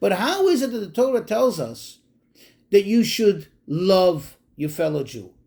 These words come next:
I don't love him. I don't have that feeling. How can I force myself to have that feeling? And moreover, that it should be kamoicha, like me, myself. How is that possible? And another question, we know that any matter that's, quote, given over to the heart,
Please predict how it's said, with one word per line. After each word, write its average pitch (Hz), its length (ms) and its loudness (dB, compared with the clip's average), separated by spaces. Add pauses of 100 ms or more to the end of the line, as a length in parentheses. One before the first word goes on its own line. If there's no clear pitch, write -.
(140)
I 359 120 0
don't 403 160 -2
love 381 240 2
him. 330 200 -10 (500)
I 208 100 0
don't 277 160 6
have 311 140 4
that 294 160 4
feeling. 320 480 -4 (180)
How 240 140 -4
can 285 160 0
I 262 80 2
force 269 280 0
myself 247 300 -2
to 214 100 -2
have 208 180 -4
that 220 120 -4
feeling? 269 400 -6 (280)
And 240 180 6
moreover, 311 500 4
that 190 140 0
it 185 120 -4
should 160 160 -4
be 277 160 -2
kamoicha, 226 500 0
like 196 200 -2
me, 254 140 0
myself. 220 580 -4 (160)
How 254 220 2
is 247 60 -2
that 262 140 -4
possible? 254 540 -4 (1400)
And 170 140 -2
another 220 320 0
question, 139 560 -6 (480)
we 165 140 -2
know 190 340 0
that 170 200 -4
any 277 440 0 (120)
matter 185 440 0
that's, 147 240 -4
quote, 180 480 -2
given 208 260 -2
over 190 180 -2
to 165 140 -8
the 143 140 -4
heart, 123 500 -8